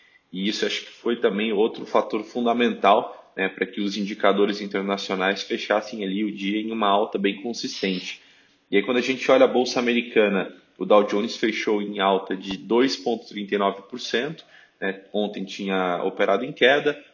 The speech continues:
o S and P também, que operou em baixa ontem, subiu hoje três ponto zero seis por cento, e o Nasdaq, que tinha registrado uma valorização ontem, continua aí no campo positivo na semana e fecha o dia em alta de três vírgula noventa e cinco.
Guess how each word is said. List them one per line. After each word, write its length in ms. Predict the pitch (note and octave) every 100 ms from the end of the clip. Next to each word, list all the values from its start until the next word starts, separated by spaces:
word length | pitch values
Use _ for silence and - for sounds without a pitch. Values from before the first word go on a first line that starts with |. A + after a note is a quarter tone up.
| -
o 60 | G2+
S 240 | - A#2+
and 60 | G#2+
P 140 | B2
também, 280 | A#2 A2+ A2
que 80 | G#2
operou 640 | - G#2 G#2 G2+ - -
em 140 | A2 G2+
baixa 460 | G2 G2 - G2+
ontem, 340 | G2 G2+ G2 G2
subiu 480 | - A2 A2 B2+
hoje 320 | A2 G#2 G2+ F#2+
três 460 | - - C3+ C3+
ponto 340 | - A#2+ A#2 G#2+
zero 240 | G#2+ -
seis 240 | - F#2
por 180 | - -
cento, 360 | - C#3 F3+ - _ - _
e 60 | E3+
o 40 |
Nasdaq, 480 | D#3+ B2 A#2 G#2+ -
que 120 | -
tinha 180 | A2 G#2+
registrado 480 | G#2+ A2 A2 G#2+ G#2
uma 140 | G#2
valorização 640 | G2+ G#2 G#2 G2+ G2+ - C3+
ontem, 420 | A2 A2+ B2 C#3 - - _ _
continua 500 | B2+ A#2+ B2+ B2+ C3+
aí 100 | A2+
no 120 | B2+
campo 240 | - A2+ -
positivo 580 | A#2 G#2+ G#2 - G2
na 100 | G#2+
semana 540 | G#2 G#2+ G2+ G#2 B2 B2
e 80 | B2
fecha 380 | - A#2 - A2
o 40 |
dia 160 | G#2+ B2+
em 120 | A#2
alta 260 | A2 A#2+ A2+
de 140 | -
três 340 | - G2+ A2+
vírgula 280 | A#2 A#2 A#2
noventa 360 | A#2 A#2 A#2+ B2+
e 60 |
cinco. 420 | B2 - E2+ -